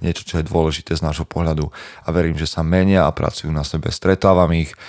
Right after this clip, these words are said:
a viem, že sú to skvelí, skvelí muži, takže ak nemáte okolo seba nikoho, kto by vám pomohol rásť, tak poďte do Bratstva. Znova, dozviete sa o ňom na webe,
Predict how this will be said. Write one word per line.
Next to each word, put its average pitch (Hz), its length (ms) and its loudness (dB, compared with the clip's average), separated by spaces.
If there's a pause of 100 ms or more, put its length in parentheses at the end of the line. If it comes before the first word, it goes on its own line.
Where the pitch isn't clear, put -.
(580)
a 73 480 0
viem, 85 240 0
že 80 160 -2
sú - 100 -10
to - 60 -4
skvelí, 82 320 0
skvelí 92 320 2
muži, 104 240 4
takže 95 320 4
ak 98 160 4
nemáte 120 400 6
okolo 92 240 2
seba 85 480 2
nikoho, 90 320 2
kto - 160 -2
by 85 160 2
vám 78 80 0
pomohol 82 400 2
rásť, 80 320 0 (400)
tak - 240 -4
poďte - 320 -2
do 78 320 0 (240)
Bratstva. 80 720 -2 (160)
Znova, 87 480 0
dozviete 90 400 0
sa - 80 -6
o 85 80 0
ňom 82 160 0
na 82 80 2
webe, 78 320 0